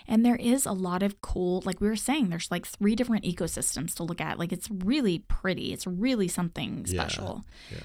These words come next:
Speaker 1: Um, so take a look out there on the YouTube video. And, um, if you've, maybe you've been to Olympic and you've got some stories of your own, maybe we missed something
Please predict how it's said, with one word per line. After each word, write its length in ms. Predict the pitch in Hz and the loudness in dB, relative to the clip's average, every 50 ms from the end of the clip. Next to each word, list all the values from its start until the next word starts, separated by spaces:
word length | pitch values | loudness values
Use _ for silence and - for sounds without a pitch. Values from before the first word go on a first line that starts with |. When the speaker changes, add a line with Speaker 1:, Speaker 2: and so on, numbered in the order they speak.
| - - - | -14 -12 -6
Speaker 1:
Um, 220 | - 175 170 170 165 | -4 -2 0 0 0
so 380 | - - 185 185 185 185 180 | 2 2 4 4 4 4 2
take 220 | 180 - 240 233 240 | 0 0 -2 0 2
a 60 | 240 | 2
look 220 | 233 240 233 - - - - | 2 2 0 -2 -12 -8 -2
out 180 | 220 208 208 208 | 0 0 2 4
there 320 | - 208 208 202 196 196 - | 6 6 8 8 6 6 4
on 200 | - 185 190 185 | 4 4 4 4
the 100 | 190 180 | 4 4
YouTube 380 | 180 196 196 - - 214 196 | 4 4 4 4 4 2 2
video. 520 | 170 185 196 196 190 190 190 190 190 190 190 - - - - - - - | 4 4 4 4 6 6 6 6 6 4 4 2 -6 -12 -16 -18 -4 2
And, 500 | 196 196 190 190 190 190 190 190 196 202 - - | 4 4 6 6 6 6 6 6 6 4 2 2
um, 380 | 196 196 196 202 202 202 202 202 | 2 4 6 6 6 6 4 4
if 160 | - 214 - | 2 2 4
you've, 240 | 214 226 320 - - - | 6 4 4 4 4 4
maybe 240 | 254 302 359 - - | 4 4 4 0 0
you've 180 | - 277 277 - | 0 0 4 6
been 200 | 254 240 226 214 | 8 8 8 8
to 340 | - - 247 233 226 220 - | 6 4 4 4 4 4 6
Olympic 440 | - 202 202 202 202 202 202 202 - | 6 8 8 8 8 6 4 4 4
and 120 | 185 180 | 4 6
you've 100 | 202 202 | 6 6
got 140 | 226 208 - | 4 2 2
some 120 | - 208 202 | 4 2 2
stories 300 | - - 196 208 202 202 | 2 4 2 4 4 4
of 100 | 190 185 | 2 2
your 120 | 185 - | 2 2
own, 240 | - 185 190 190 185 | 2 4 4 4 4
maybe 180 | 175 175 202 277 | 4 4 4 4
we 120 | 277 220 | 4 4
missed 260 | - 196 180 160 - | 2 2 0 -2 -2
something 480 | - - - 165 - - - - - 208 | -2 -4 -4 -4 -4 -4 -4 -2 -4 -6